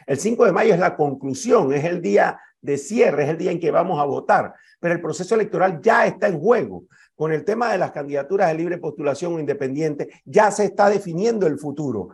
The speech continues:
ya se está definiendo quiénes van a ser los tres que van a estar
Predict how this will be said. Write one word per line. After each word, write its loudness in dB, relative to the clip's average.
ya 0
se -4
está 2
definiendo 0
quiénes 0
van -2
a -4
ser -8
los -4
tres -6
que -8
van 0
a -4
estar 0